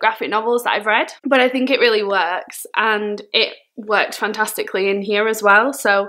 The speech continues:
this was great. And I also found out that the forecast for volume two being published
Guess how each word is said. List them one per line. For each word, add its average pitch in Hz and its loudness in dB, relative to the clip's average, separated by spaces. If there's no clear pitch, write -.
this 226 2
was 370 -4
great. 220 2
And 240 4
I 277 6
also 320 4
found 240 -2
out 214 2
that 202 -6
the 240 -10
forecast 226 0
for 208 6
volume 208 2
two 277 0
being 226 -2
published 190 -2